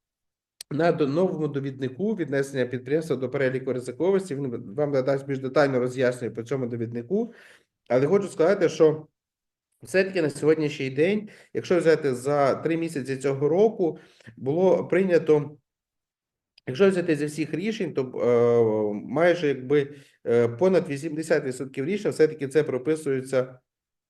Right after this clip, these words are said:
наявна податкова інформація, це загальна статистика, але під наявну податкову інформацію там вже йде загальні, якби,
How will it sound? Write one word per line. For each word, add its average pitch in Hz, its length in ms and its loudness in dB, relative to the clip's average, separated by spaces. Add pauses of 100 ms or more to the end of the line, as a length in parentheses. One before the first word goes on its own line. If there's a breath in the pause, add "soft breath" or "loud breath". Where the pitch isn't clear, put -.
(580)
наявна 147 360 2
податкова 135 460 0
інформація, 120 560 -2
це 104 120 -12
загальна 123 340 -4
статистика, 123 640 -4
але 127 160 -2
під 135 180 -8
наявну 165 360 0
податкову 139 420 -2
інформацію 147 460 -4
там 135 140 -2
вже 135 100 -4
йде 123 160 -6
загальні, 127 440 -4
якби, 117 340 -4